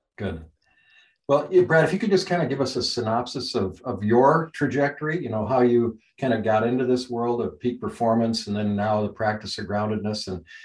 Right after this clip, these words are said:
and I know that you've also worked in the past for McKinsey. You struggled with some burnout, and you also have close relationships and have worked at, as I understand it, for Kaiser Permanente in the past. And so kind of touch on some of those things, if you would, in terms of your relationship to the medical world.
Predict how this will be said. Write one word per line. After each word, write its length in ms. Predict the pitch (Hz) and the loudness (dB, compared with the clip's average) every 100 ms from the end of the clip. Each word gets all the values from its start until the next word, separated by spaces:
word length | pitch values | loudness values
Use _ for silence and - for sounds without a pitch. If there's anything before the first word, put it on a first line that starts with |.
| - 120 | -10 -2
and 100 | 117 | 2
I 60 | |
know 200 | 120 139 131 | 4 4 4
that 180 | 127 | 2
you've 100 | 120 | 0
also 400 | 120 131 - 123 | 2 2 0 -2
worked 400 | 110 113 117 - | -2 -4 -4 -6
in 140 | 123 104 | -6 -4
the 40 | |
past 460 | - 113 113 113 - | -4 -2 -2 -4 -6
for 300 | 95 87 82 | -4 -4 -4
McKinsey. 720 | 92 - 123 123 107 117 113 - _ | -10 0 2 4 2 0 -2 -8 _
You 100 | - | -10
struggled 320 | - 113 110 98 | -6 -2 -2 -2
with 140 | 92 | -4
some 240 | - 92 | -6 -2
burnout, 440 | 120 120 117 113 107 | 2 4 4 4 2
and 100 | 104 | 0
you 140 | 110 | 2
also 300 | 120 127 123 | 2 2 0
have 300 | 104 107 - - - | -2 -2 -4 -12 -6
close 340 | 131 127 127 | 2 2 0
relationships 640 | 107 107 123 107 110 107 107 | -4 -2 -2 -4 -8 -6 -4
and 80 | |
have 100 | 95 | -6
worked 360 | 82 117 - - | -2 0 0 -2
at, 100 | 95 113 | -10 -8
as 120 | 104 | -4
I 140 | 113 | -2
understand 320 | 127 - 107 | -2 -4 -6
it, 80 | 98 | -6
for 120 | 95 | -8
Kaiser 500 | - 113 113 107 95 - - _ - | -6 -4 -2 -4 -6 -10 -20 _ 0
Permanente 580 | 123 110 113 113 127 113 | 2 2 2 2 2 2
in 140 | 101 | 0
the 60 | 90 | -4
past. 420 | 117 117 120 - | -2 0 -2 -6
And 100 | 104 | -6
so 320 | - 110 104 - - _ | -2 -2 -2 -12 -20 _
kind 140 | 151 127 | -2 -2
of 80 | |
touch 260 | 131 143 - | 2 0 2
on 140 | 110 | -2
some 240 | 107 127 120 | 0 -2 0
of 60 | |
those 240 | 113 117 120 | 0 0 -2
things, 240 | 107 92 | -4 -4
if 120 | 98 | -6
you 120 | 104 98 | -6 -4
would, 200 | 101 98 | -4 -6
in 120 | 92 | -8
terms 240 | 113 98 | -8 -8
of 100 | 92 | -8
your 160 | 98 95 | -6 -4
relationship 580 | 98 104 113 107 92 - | -2 -4 -4 -8 -10 -10
to 40 | |
the 80 | 92 | -8
medical 420 | 92 95 107 101 | -4 -4 -6 -8
world. 300 | 92 92 92 | -8 -10 -14